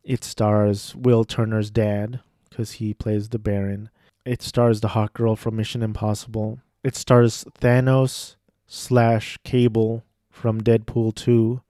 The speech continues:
It's just, I don't know. I don't really have a point with all these things, but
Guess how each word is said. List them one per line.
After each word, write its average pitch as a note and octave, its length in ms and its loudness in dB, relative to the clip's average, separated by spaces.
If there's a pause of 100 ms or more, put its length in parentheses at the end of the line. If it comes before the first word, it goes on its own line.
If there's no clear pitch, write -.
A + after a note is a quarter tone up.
(220)
It's D3+ 160 -2
just, - 320 0 (140)
I B2 100 -2
don't A2 160 0
know. G#2 140 -2
I A#2 80 -2
don't C3+ 180 2
really A#2+ 180 2
have A2 160 0
a G#2+ 60 0
point A2+ 340 -6
with A2+ 120 -2
all A2 160 0
these A2 220 -6
things, A2 300 -6
but A2+ 280 -2